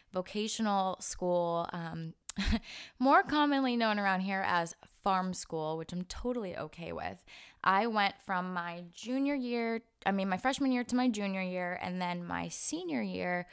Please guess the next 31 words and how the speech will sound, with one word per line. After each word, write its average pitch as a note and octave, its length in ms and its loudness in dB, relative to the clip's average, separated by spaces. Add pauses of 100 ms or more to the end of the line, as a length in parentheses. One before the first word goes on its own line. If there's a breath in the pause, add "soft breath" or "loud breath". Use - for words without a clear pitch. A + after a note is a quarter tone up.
(340 loud breath)
um, F3 320 0
I F3 200 -4
transferred F#3+ 420 -2
actually F3+ 320 -4
back G#3+ 420 2
to F#3 360 0
my E3+ 420 -6
town A#3+ 340 0
high F3+ 180 -2
school E3 360 -4
because E3+ 240 -10
I F3 100 -6
felt F#3 460 -2
that, E3+ 300 0 (480 loud breath)
you F#3 100 -4
know, E3+ 100 2
before C4 840 4
graduating G3 760 0
and F3+ 80 -6
before F3+ 540 2 (800 loud breath)
jumping A3 420 2
out G#3+ 140 4
into G#3 240 0
the G#3 140 -2
real G3+ 260 2
world, F#3+ 360 4
I F3+ 160 2
wanted F3 420 -2
to F#3 100 -2
get F3 400 0
some E3 560 -4